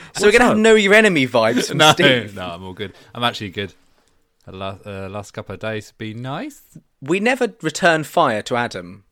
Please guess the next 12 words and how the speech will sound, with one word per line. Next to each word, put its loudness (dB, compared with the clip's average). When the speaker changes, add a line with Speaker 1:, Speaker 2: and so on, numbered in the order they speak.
Speaker 1:
Adam, -8
how -6
are -2
you, 0
mate? -8
Speaker 3:
Yeah, -4
how's -4
it -16
going, -2
Speaker 2:
I'm 0
Speaker 3:
man? -6
Speaker 2:
fine. -6